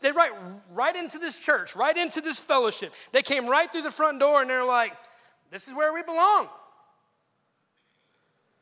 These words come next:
That's where a wolf in sheep's clothing comes from. Right?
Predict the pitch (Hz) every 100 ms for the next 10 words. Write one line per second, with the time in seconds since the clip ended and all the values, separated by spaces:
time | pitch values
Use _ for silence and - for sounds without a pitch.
0 | _ _ _ _ _ _ _ _ _ _
1 | _ _ _ _ _ _ _ _ 180 196
2 | 202 190 180 156 _ _ _ _ _ -
3 | 147 185 185 170 165 - 185 - 202 202
4 | 147 123 139 127 - 127 113 _ _ _
5 | _ _ _ _ - 160